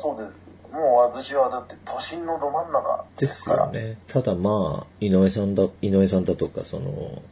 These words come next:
Speaker 2: えー、井上さんの大家だとか、えー、
Speaker 1: はいはい。
Speaker 2: 先頃カミングアウトされたあのTさんとか、えー、あたりはやっぱり、<laughs> そこそこすごいとこ住んでますよね、今でも。
Speaker 1: そうですね。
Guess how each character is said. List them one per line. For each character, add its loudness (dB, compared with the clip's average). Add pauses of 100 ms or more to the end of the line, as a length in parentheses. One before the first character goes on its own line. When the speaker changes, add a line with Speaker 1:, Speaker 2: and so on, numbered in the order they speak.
(280)
Speaker 2:
え -10
ー、 -4
井 0
上 2
さ 0
ん -2
の 2
大 8
家 4
だ -12
と -12
か、 -8
え -6
ー、 -6
Speaker 1:
は 2
い -6
は 0
い。 -14 (200)
Speaker 2:
先 0
頃 4
カ 2
ミ 6
ン 4
グ 6
ア 8
ウ 6
ト -2
さ -2
れ -4
た -8
あ -6
の -10
T 2
さ -4
ん -12
と -16
か、 -16 (160)
え -10 (420)
ー、 0
あ 2
た 4
り 6
は 2 (360)
や -2
っ -14
ぱ -2
り、 -4
<laughs> -12 (640)
そ 2
こ 4
そ 0
こ -2
す 0
ご 10
い 2
と -2
こ -4
住 -4
ん -6
で -8
ま -10
す -16
よ -12
ね、 -16 (180)
今 -8
で -20
も。 -20 (1300)
Speaker 1:
そ 6
う 2
で -4
す -16
ね。 -6